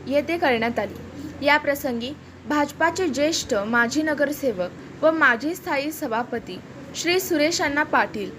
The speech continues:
व ज्येष्ठ पत्रकार दत्ता पिसे, विश्व हिंदू परिषदेचे जिल्हा मंत्री श्री संजयजी जमादार, जय हिंद चोवीस तासचे संपादक श्री अमर हुन्नाबादे,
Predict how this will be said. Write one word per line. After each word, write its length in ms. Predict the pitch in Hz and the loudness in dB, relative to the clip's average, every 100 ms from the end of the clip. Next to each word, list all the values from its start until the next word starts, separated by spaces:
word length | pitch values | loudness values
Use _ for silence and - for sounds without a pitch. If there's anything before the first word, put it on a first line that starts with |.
| - - - | -16 -18 0
व 120 | 285 | 0
ज्येष्ठ 400 | 269 302 359 - | 4 2 2 -2
पत्रकार 600 | 381 294 247 254 277 285 | -2 0 0 0 2 2
दत्ता 400 | 240 233 - 269 | 0 -4 0 -2
पिसे, 420 | 269 240 - 202 - - - - - | 0 -6 -6 -6 -8 -12 -14 -14 0
विश्व 320 | 302 330 370 | 2 2 0
हिंदू 380 | 392 359 339 370 | 0 -2 -2 2
परिषदेचे 760 | 339 285 294 320 269 285 320 | 2 2 0 0 0 0 -2
जिल्हा 340 | 269 269 208 233 | -2 0 2 2
मंत्री 420 | 294 262 190 175 - - - - | 2 0 -2 -6 -8 -14 -18 -14
श्री 260 | - 311 349 | -6 -2 -2
संजयजी 640 | 339 269 254 302 311 339 | 2 2 4 4 4 0
जमादार, 520 | 311 240 214 247 262 233 - - - - - 220 | 0 0 0 2 0 -2 -6 -12 -12 -16 -10 2
जय 160 | 285 | 4
हिंद 400 | 320 370 349 349 | 4 2 -6 -4
चोवीस 540 | 359 - 330 262 285 - | -4 -2 -2 0 -2 -2
तासचे 360 | 285 285 302 | -2 -2 -4
संपादक 560 | 302 277 233 254 277 185 - - - - | -2 -2 0 0 2 0 -4 -14 -16 -10
श्री 220 | - 339 | -8 0
अमर 420 | 359 - 262 254 302 | 2 4 4 2 2
हुन्नाबादे, 680 | 285 240 226 277 247 185 | 0 2 2 2 0 -2